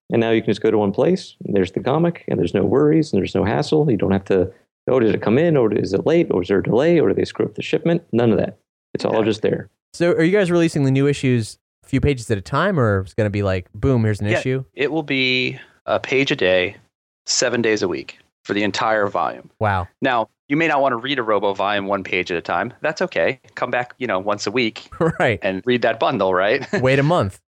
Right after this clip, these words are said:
Speaker 3: Yet have a
Speaker 2: Yeah,
Speaker 3: comic.
Speaker 2: if,
Speaker 3: There you
Speaker 2: if
Speaker 3: go.
Speaker 2: you really wanna, yeah, if you really wanna simulate the comic book experience, come back once a month and then click through twenty-two pages of Atomic Robo.
Speaker 3: <laughs> Cool.
Speaker 2: If you really
Speaker 3: Okay.
Speaker 2: wanna do it, print them out at home, staple them together. <laughs> Little saddle stitching, go to town.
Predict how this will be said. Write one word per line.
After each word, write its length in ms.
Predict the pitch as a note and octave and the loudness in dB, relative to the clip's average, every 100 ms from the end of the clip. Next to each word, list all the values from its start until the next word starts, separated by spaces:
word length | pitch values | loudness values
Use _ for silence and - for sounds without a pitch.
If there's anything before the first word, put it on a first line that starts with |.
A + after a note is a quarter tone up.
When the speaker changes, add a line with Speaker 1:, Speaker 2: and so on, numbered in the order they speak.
| - | -2
Speaker 3:
Yet 160 | A2+ | 0
have 180 | A#2+ B2+ | 2 0
a 40 | C#3 | 0
Speaker 2:
Yeah, 80 | |
Speaker 3:
comic. 240 | E3 E3+ - | 0 0 0
Speaker 2:
if, 60 | - | 0
Speaker 3:
There 140 | A2 | 2
you 60 | B2 | 2
Speaker 2:
if 60 | |
Speaker 3:
go. 140 | D3 C#3+ | 2 2
Speaker 2:
you 60 | F3 | 2
really 200 | F#3+ F3+ | 2 2
wanna, 240 | E3 D#3+ | 2 0
yeah, 140 | F3 D3+ | 0 0
if 60 | D3+ | 0
you 80 | |
really 280 | C#3+ C3+ E3 | -2 0 0
wanna 200 | E3+ D#3+ | 0 0
simulate 420 | - E3+ B2 A2+ A#2 | -2 -2 0 0 -2
the 60 | |
comic 300 | - C#3 B2+ | -4 -2 0
book 160 | B2 A#2+ | -2 -4
experience, 580 | A#2+ - D#3 A#2+ C3+ - - | -6 -2 0 0 -4 -8 -8
come 140 | - E3+ | -6 -2
back 200 | E3+ F3+ | -2 -2
once 200 | F3+ F#3+ | -4 -2
a 40 | |
month 240 | G#3 A2+ | -4 -6
and 80 | A#2 | -4
then 100 | A#2+ B2 | -4 -2
click 180 | C3+ | -2
through 140 | - C#3+ | 0 -2
twenty-two 320 | D#3+ D3 E3 | 0 -2 -2
pages 280 | E3+ D#3 D3+ | -2 -2 -4
of 60 | D#3+ | -4
Atomic 320 | F3 E3+ E3+ | -2 -2 0
Robo. 300 | G3 - - F3+ - | -2 -2 -4 -4 -2
Speaker 3:
<laughs> 200 | D3 - F3+ - F3+ - E3+ _ - - _ - | -2 0 -2 -2 -6 -6 -10 _ -14 -14 _ -2
Cool. 120 | F3 A#3 | 2 2
Speaker 2:
If 60 | |
you 160 | C#3+ B2 | 2 2
really 220 | D#3 G3 | 2 2
Speaker 3:
Okay. 20 | |
Speaker 2:
wanna 160 | B2+ A2+ | 2 2
do 100 | C3 | 0
it, 120 | - | -2
print 220 | - D3+ | -4 -4
them 100 | D#3 | -2
out 120 | E3 | -2
at 60 | F3 | 0
home, 240 | F3+ G#3+ - - | -2 -4 -8 -12
staple 340 | - B2 C#3+ | -4 -2 0
them 100 | D3 | -2
together. 380 | D3+ F#3+ D3 - - | 0 0 0 -4 -6
<laughs> 40 | |
Little 180 | B2+ B2+ | -4 -2
saddle 260 | - C#3+ E3 | -2 -2 -2
stitching, 400 | - D#3+ G3+ G3 | -4 -6 -8 -8
go 100 | - | -6
to 60 | D3+ | -2
town. 280 | F#3 F#3 | -2 -2